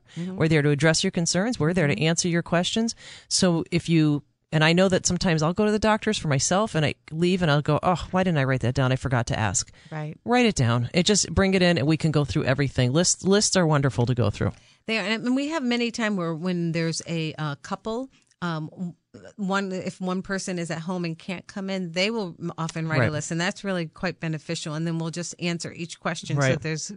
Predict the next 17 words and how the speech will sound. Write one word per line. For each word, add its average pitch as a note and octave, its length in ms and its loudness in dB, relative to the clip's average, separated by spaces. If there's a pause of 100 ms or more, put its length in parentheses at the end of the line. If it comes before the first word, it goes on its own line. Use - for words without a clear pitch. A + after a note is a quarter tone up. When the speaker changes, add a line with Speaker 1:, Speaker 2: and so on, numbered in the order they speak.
Speaker 1:
good E3+ 240 -6
communication. D#3+ 960 -4 (380)
Because G#3 380 -4 (100)
your A3 380 -2
observations, G3 920 -6
because A3+ 380 -8
your A3+ 100 -6
pets G#3 280 -10
can't F3 280 -8
talk E3 300 -6
to F3+ 100 -12
you, G3+ 200 -8
I E3 100 -6
know E3 200 -2
this F3 200 -6
is G#3+ 120 -8
obvious, D#3 480 -8